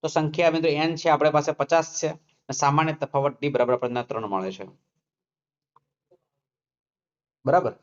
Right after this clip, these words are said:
ત્યાર મિત્રો પ્રશ્ન નંબર અડત્રીસ છે, છ વડે વિભાજ્ય પ્રથમ વીસ ધન પૂર્ણાંકોનો સરવાળો શોધો.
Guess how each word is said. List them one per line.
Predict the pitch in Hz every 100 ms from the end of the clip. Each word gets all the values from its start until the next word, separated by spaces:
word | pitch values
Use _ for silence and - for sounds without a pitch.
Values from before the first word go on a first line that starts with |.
| _ _ _ _ _ _ 165
ત્યાર | 185
મિત્રો | 196 190 185
પ્રશ્ન | 175 185
નંબર | 180 170
અડત્રીસ | 175 170 -
છે, | 180 190 - _ _ _ _ _ _ _ _ _ _
છ | 175
વડે | 196 208
વિભાજ્ય | 190 147 160 170 202
પ્રથમ | 165 190 196 -
વીસ | 170 185 -
ધન | 127 185
પૂર્ણાંકોનો | 185 170 175 180
સરવાળો | 180 143 143 151
શોધો. | 147 127